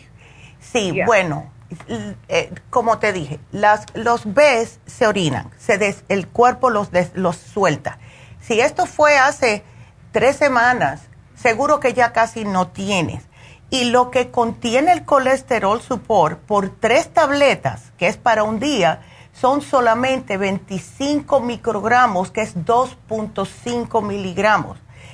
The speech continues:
Speaker 1: Lo ponen para poder absorber mejor el resto de los ingredientes que tiene. Esto no, o sea, una persona que yo le dé dos punto cinco miligramos de vitamina B doce no le va a hacer nada, ¿ves? Así que por ese lado no te preocupes. Si tienes,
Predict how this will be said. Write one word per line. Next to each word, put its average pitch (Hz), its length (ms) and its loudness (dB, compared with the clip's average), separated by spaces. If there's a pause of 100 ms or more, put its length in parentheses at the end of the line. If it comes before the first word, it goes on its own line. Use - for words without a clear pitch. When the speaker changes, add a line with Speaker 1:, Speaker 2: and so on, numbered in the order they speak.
Speaker 1:
Lo 214 240 0
ponen 285 380 2
para 214 320 0
poder 208 300 -2
absorber 214 680 0
mejor 208 360 0
el 190 120 -2
resto 202 400 -4
de 170 80 -2
los 180 180 -6
ingredientes 180 720 -6
que 208 140 -8
tiene. 262 460 -6 (480)
Esto 247 320 2
no, 240 240 0 (240)
o 254 120 2
sea, 254 160 2
una 302 200 2
persona 285 400 0
que 233 120 -2
yo 233 120 2
le 247 180 2
dé 214 180 0
dos 226 240 -2
punto 254 280 -4
cinco 226 300 -6
miligramos 208 720 -2
de 190 80 -4
vitamina 196 440 -6
B 226 120 -4
doce 262 300 -2
no 208 100 -4
le 208 80 -6
va 190 80 0
a - 20 2
hacer 180 220 -8
nada, 180 400 0 (560)
¿ves? 208 360 0 (800)
Así 214 320 0
que 294 100 2
por 240 240 2
ese 311 240 2
lado 302 240 4
no 269 140 2
te 277 120 0
preocupes. 254 520 -2
Si 233 160 -6
tienes, 240 600 -2